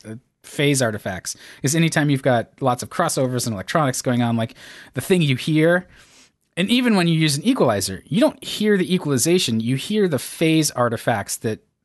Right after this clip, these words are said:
that, uh, of what you're doing is, is more, more what you're doing. So in studio gear, like, we talk about, "Well, I could, I could do this and it was really clean."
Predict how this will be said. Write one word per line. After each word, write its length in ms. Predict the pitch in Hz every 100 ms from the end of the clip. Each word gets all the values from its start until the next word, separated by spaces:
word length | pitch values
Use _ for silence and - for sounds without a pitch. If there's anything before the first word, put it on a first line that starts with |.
| -
that, 200 | 113 98 _ _ _
uh, 140 | 107 -
of 160 | 131
what 140 | 135 139
you're 100 | 120
doing 520 | 104 143 120 85 - _
is, 260 | 127 110 120
is 220 | 120 -
more, 480 | 139 120 113 107 -
more 460 | 113 - 135 131
what 120 | 120 113
you're 100 | 113
doing. 200 | 131 110
So 240 | 127 123 - - -
in 120 | 165
studio 400 | 160 - 233 220
gear, 300 | 147 147 139
like, 220 | 135 123
we 60 | 135
talk 180 | 147 147
about, 260 | 147 127 117
"Well, 120 | 139
I 100 | 143
could, 260 | 139 113 -
I 80 | 131
could 360 | 131 110 107
do 140 | - 170
this 220 | 156 -
and 60 |
it 40 | 131
was 140 | 113
really 180 | 131 127
clean." 560 | - - 190 135 110